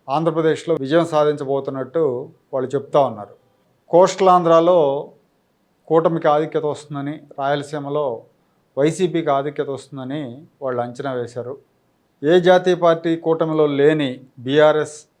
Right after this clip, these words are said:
బీజేడీ, వైఎస్ఆర్ కాంగ్రెస్ పార్టీ, అకాలీదళ్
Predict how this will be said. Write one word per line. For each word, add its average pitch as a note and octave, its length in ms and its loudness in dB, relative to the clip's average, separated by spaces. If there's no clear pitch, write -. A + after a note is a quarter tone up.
బీజేడీ, C#3 640 0
వైఎస్ఆర్ D3+ 480 4
కాంగ్రెస్ C#3 460 -2
పార్టీ, C#3 380 -4
అకాలీదళ్ C3 540 0